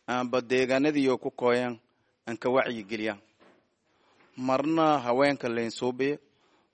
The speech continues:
marna dhalinyarada leen suubi, marna leen soo baxda saxaafadda. So wacyigelintaas yoon ku qeyb galaan.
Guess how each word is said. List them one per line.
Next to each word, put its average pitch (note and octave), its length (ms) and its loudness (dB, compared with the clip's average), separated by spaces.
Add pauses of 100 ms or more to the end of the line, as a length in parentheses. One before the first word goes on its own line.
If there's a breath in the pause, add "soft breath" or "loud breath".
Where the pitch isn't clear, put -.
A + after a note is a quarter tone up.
marna C3+ 320 0
dhalinyarada B2+ 600 2
leen A2+ 180 -2
suubi, C#3 480 -4 (520 soft breath)
marna D#3 420 -2
leen D#3+ 260 0
soo D3+ 300 2 (100)
baxda C#3 280 0
saxaafadda. A#2 540 -4 (640)
So - 160 -6
wacyigelintaas C#3 800 0
yoon B2 180 -2
ku G#2 160 -14
qeyb B2+ 200 -2
galaan. A2+ 280 -4